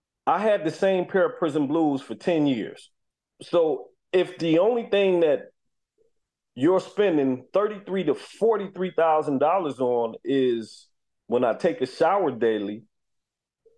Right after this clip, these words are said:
and that one trip to healthcare, we have a problem. I had to work. I didn't have a, a, a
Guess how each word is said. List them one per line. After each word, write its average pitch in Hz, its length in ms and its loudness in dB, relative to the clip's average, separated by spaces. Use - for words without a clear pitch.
and 139 200 6
that 110 260 2
one 180 300 0
trip 185 320 0
to 127 240 2
healthcare, 127 640 0
we 254 220 2
have 233 200 2
a 196 60 0
problem. - 540 -2
I 147 120 2
had 208 260 0
to 170 80 -2
work. 175 340 -2
I 135 120 2
didn't 202 300 -2
have 175 300 0
a, 139 40 2
a, 131 360 0
a 123 40 -2